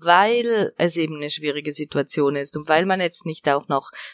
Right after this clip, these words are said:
bei sich zu Hause jetzt noch so, oh, jetzt noch Kamera einschalten und sonst was. Man ist demotiviert und man will jetzt nicht unbedingt noch da sich noch super mehr anstrengen. Und ehrlich, ich versteh's.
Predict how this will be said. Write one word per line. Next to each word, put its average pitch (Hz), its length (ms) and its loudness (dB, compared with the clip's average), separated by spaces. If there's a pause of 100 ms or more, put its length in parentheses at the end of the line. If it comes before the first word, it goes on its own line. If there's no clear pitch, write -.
bei 165 140 0
sich - 220 -2
zu 156 220 0
Hause 151 280 4
jetzt 147 320 0
noch 151 180 -4
so, 151 500 -6
oh, 95 360 4
jetzt - 280 -4
noch - 280 -8
Kamera 160 400 4
einschalten 156 420 2
und 151 120 -8
sonst 160 280 -2
was. 165 160 -2
Man 170 140 -4
ist - 260 0
demotiviert 180 840 0
und 160 220 -6
man 160 260 -10
will 170 180 -2
jetzt 175 220 2
nicht 156 220 -6
unbedingt 151 480 -6
noch 143 240 -4 (680)
da 143 460 6
sich - 440 -2 (200)
noch 143 200 -2
super - 420 -2
mehr 170 320 2
anstrengen. 160 640 0
Und 147 180 -4
ehrlich, 220 400 2
ich - 180 -6
versteh's. - 720 -2